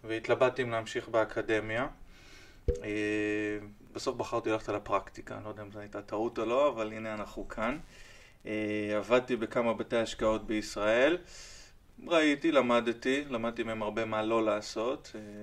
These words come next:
שזה גם לקח מאוד חשוב לטעמי, עם כל הצניעות, אבל מה שלמדתי מבאפט והמשקיעים הגדולים מעבר לים, היה שונה מאוד ממה שראיתי במקומות שבהם עבדתי. ולכן לפני כחמש שנים, אה,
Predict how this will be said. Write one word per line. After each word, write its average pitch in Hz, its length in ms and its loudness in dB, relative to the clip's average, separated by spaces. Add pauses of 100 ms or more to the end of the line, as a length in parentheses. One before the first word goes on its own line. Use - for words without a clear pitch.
(140)
שזה 104 260 -12
גם 110 240 -4
לקח 107 300 -8
מאוד 107 220 -6
חשוב 123 580 -4
לטעמי, 107 520 -8
עם 113 100 -8
כל 107 220 -6
הצניעות, 113 560 -6
אבל 104 260 0 (360)
מה 117 100 -2
שלמדתי 117 560 2
מבאפט 110 640 0
והמשקיעים 107 540 -4
הגדולים 117 360 -2
מעבר 120 300 0
לים, 131 480 2 (380)
היה 117 100 -6
שונה 117 300 -4
מאוד 110 340 -2
ממה 107 240 -8
שראיתי 104 720 -6
במקומות 104 560 -8
שבהם 104 320 -4
עבדתי. 98 460 -4 (680)
ולכן 262 280 -4
לפני 151 280 0
כחמש 131 500 -2
שנים, 123 520 -4 (200)
אה, 117 60 -12